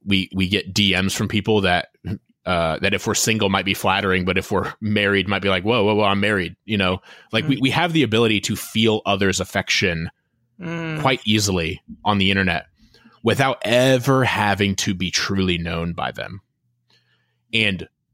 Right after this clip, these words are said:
Speaker 1: it, for a lot of reasons, I think part of the reason social media is so addicting beyond the brain psychology and, and dopamine,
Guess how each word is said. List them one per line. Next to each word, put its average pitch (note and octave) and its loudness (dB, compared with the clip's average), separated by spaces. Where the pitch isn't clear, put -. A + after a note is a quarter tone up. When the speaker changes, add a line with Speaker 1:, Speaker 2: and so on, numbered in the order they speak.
Speaker 1:
it, G2+ 0
for - 0
a A2+ 4
lot C3+ 4
of B2+ 4
reasons, F2+ 2
I F2+ -2
think - -2
part G#2 2
of G2 2
the F#2+ 2
reason F2 0
social F#2+ -4
media F2 -2
is - -4
so - -2
addicting F2+ -4
beyond G2 0
the G#2 -4
brain F2+ -2
psychology F2 0
and, D#2+ -4
and E2+ -4
dopamine, F#2 -2